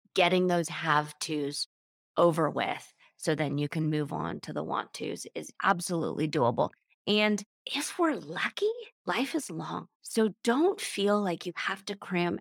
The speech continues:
absolutely everything on your to-do list in one day, because you do not. You are not a spreadsheet, and every day does not need to build off of the day before. It's okay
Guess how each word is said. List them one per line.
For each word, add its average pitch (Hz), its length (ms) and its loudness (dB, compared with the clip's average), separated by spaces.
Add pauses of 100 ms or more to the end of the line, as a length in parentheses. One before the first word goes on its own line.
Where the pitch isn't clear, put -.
absolutely 180 680 -2
everything 175 640 0 (240)
on 165 140 2
your 156 100 2
to-do 151 320 2
list 170 400 2 (460)
in 165 240 2
one 151 240 4
day, - 320 -2 (280)
because 185 340 2
you 185 160 0
do 196 140 0
not. 143 460 2
You 175 220 0
are 165 100 6
not 160 200 4
a 190 40 -2
spreadsheet, 156 720 0 (360)
and 151 360 2
every 180 300 4
day 160 420 4 (300)
does 170 200 2
not 165 280 2
need 175 220 2
to 202 100 -2
build 196 400 4
off 170 300 0
of 156 320 0 (380)
the 170 100 6
day 160 200 4
before. - 680 -2
It's 170 180 -2 (120)
okay 180 840 4